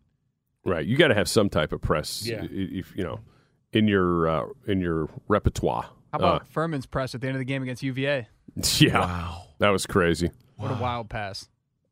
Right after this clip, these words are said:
Speaker 2: And you
Speaker 1: That
Speaker 2: start
Speaker 1: was.
Speaker 2: thinking about the people go, when you're a basketball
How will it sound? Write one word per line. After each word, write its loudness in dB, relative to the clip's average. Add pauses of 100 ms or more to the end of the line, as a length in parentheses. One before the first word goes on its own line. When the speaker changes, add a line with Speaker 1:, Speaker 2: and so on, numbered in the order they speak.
(260)
Speaker 2:
And 4
you 4
Speaker 1:
That 6
Speaker 2:
start 8
Speaker 1:
was. 6
Speaker 2:
thinking 0
about 0
the -2
people -4
go, 2
when -2
you're -2
a -4
basketball -2